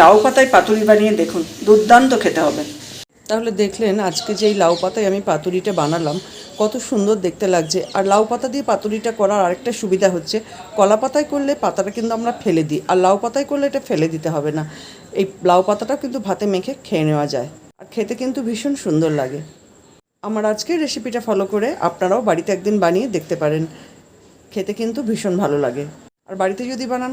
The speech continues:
Speaker 2: কেমন হয়েছে অবশ্যই জানাবেন, ভালো লাগলে একটা লাইক দেবেন, শেয়ার করবেন, কমেন্ট করবেন। যারা আমার Facebook পেজ থেকে দেখছেন পেজটা ফলো করবেন, যারা আমার YouTube চ্যানেল থেকে দেখছেন চ্যানেলটা সাবস্ক্রাইব করে নেবেন, আর already যারা সাবস্ক্রাইব করেছেন আমার সঙ্গে আছেন, পাশে আছেন, তাদের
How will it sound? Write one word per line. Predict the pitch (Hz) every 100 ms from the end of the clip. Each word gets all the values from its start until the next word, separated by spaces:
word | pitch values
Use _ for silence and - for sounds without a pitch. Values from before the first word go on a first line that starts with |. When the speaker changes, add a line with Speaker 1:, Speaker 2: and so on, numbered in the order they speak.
| 247
Speaker 2:
কেমন | 208 196 208
হয়েছে | 208 202 226 180
অবশ্যই | 180 185 220 208
জানাবেন, | 226 233 240 254 196
ভালো | 180 185
লাগলে | 202 196 214 -
একটা | 156 175 160
লাইক | 160 160
দেবেন, | 202 214 220 - - -
শেয়ার | 190 156 156
করবেন, | 208 196 220 214 -
কমেন্ট | 165 175 190
করবেন। | 220 202 226 208
যারা | 208 226
আমার | 208 196
Facebook | 208 175 190 190
পেজ | 196 196
থেকে | 226 240
দেখছেন | 254 - 359 -
পেজটা | 185 160 190 196
ফলো | 196 196
করবেন, | 214 214 359
যারা | 214 180 180
আমার | 185 175
YouTube | 165 190 -
চ্যানেল | 170 180 196
থেকে | 214 226
দেখছেন | 226 285 320 -
চ্যানেলটা | 147 156 165 175
সাবস্ক্রাইব | 175 - 190 185 185
করে | 214 220
নেবেন, | 254 269 370 - - -
আর | 233 226
already | 240 285 349
যারা | 302 247 226
সাবস্ক্রাইব | 196 - 196 196
করেছেন | 190 185 294 233
আমার | 180 -
সঙ্গে | 175 170 180 170
আছেন, | 226 220 202
পাশে | 151 190 175
আছেন, | 170 240 240 - - -
তাদের | 160